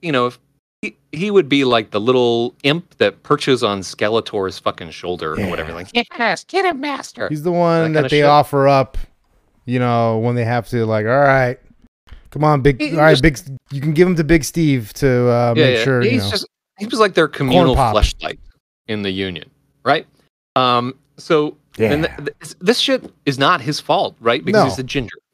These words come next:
Speaker 1: right? If you look at gingers, um, they've done research recently
Speaker 2: Redheaded
Speaker 1: where
Speaker 2: stepchild.
Speaker 1: gingers are, like, s-, they're much more likely to convert to, like, a religious movement. Like, England is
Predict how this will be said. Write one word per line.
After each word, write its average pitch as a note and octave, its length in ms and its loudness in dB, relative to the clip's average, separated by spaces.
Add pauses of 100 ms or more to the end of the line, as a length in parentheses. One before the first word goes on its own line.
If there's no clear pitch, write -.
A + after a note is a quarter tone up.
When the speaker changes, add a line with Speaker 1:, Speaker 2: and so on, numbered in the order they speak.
Speaker 1:
right? C#3 240 0 (260)
If E3 140 2
you F#3 120 4
look A3 200 0
at F#3+ 120 -2
gingers, B2+ 680 -6 (440)
um, G2+ 560 2
they've D3+ 140 2
done G#3 180 2
research D3 420 -2
recently B2+ 420 -8
Speaker 2:
Redheaded A2+ 180 -6 (160)
Speaker 1:
where G2+ 120 0
Speaker 2:
stepchild. D#3 280 -2
Speaker 1:
gingers G#3 200 2
are, A#2 100 -2
like, G#2+ 140 -2
s-, - 200 -14 (600)
they're D#3+ 440 2
much C3 460 -2
more D3+ 260 0
likely A2+ 600 -4 (380)
to B2 460 0 (100)
convert B2 560 -2
to, G#2+ 100 -6
like, F#2+ 160 -4
a - 40 -4
religious A2 460 -4
movement. G2+ 380 -10
Like, G2 240 -8
England F#3+ 320 -4
is - 180 -12